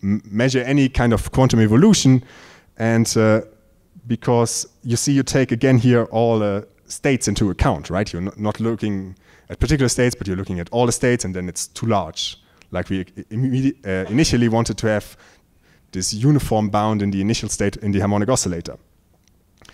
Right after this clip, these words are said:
Okay, and the example here is that if you look at the, at the attenuation channel, then it's defined by this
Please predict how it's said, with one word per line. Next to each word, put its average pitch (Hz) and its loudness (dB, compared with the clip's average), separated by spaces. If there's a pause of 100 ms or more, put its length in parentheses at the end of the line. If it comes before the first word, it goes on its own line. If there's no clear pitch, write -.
(320)
Okay, 117 4
and 113 2
the 131 4
example 147 4
here 165 6
is - 0
that 117 0
if 123 -2
you 117 2
look 120 0
at - -20
the, 113 -4
at 107 -2
the 107 -2
attenuation 127 0
channel, 123 2 (380)
then 101 0
it's - -6
defined 127 0
by 113 0
this 107 -2